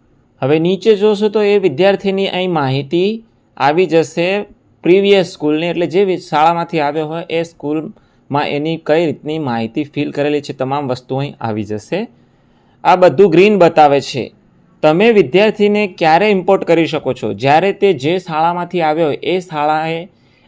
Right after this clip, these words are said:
આ વિદ્યાર્થીને પ્રમોશનની કામગીરી પૂર્ણ કરી હોય, ફાઇનલાઇઝ આપી દીધું હોય, તો જ તમે એ વિદ્યાર્થીને ઇમ્પોર્ટ કરી શકશો.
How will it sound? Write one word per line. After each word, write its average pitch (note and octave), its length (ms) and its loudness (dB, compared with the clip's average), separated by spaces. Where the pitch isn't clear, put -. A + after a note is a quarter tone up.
આ D#3 180 6
વિદ્યાર્થીને D#3 680 0
પ્રમોશનની F3 680 -4
કામગીરી D#3 540 -4
પૂર્ણ E3+ 340 -4
કરી D3 240 -4
હોય, D3 200 -6
ફાઇનલાઇઝ D#3 720 -2
આપી C3 240 -2
દીધું A#2 300 -4
હોય, G#2 200 -10
તો G3+ 160 6
જ - 20 2
તમે F#3 260 -2
એ F3+ 140 2
વિદ્યાર્થીને D#3+ 540 0
ઇમ્પોર્ટ C#3 380 -4
કરી B2+ 220 -2
શકશો. G#2+ 480 -10